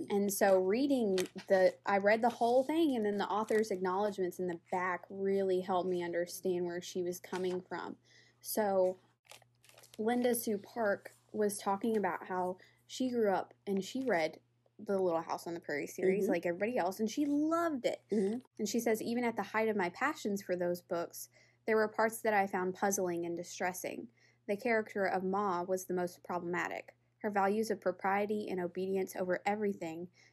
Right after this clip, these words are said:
Speaker 1: else seemed to me both misplaced and stifling. And Ma hated Native Americans."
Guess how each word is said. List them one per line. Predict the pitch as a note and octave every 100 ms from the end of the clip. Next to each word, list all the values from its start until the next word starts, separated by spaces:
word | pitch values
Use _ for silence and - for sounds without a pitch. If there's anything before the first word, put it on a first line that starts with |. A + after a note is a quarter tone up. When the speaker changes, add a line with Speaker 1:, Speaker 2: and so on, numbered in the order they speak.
| _ -
Speaker 1:
else | F#3 E3+ -
seemed | G#3+ A3 A3
to | G3+
me | F#3
both | F3+ F3+ -
misplaced | G3+ - - F3+ F3+
and | F3 F3+
stifling. | - F3+ F#3 F#3 - - - _ _ _ _ _ -
And | G3 G3
Ma | F#3 F#3
hated | F#3 - A3 G#3 - - -
Native | F#3 E3
Americans." | D#3+ E3 C3 A#2 - G2 -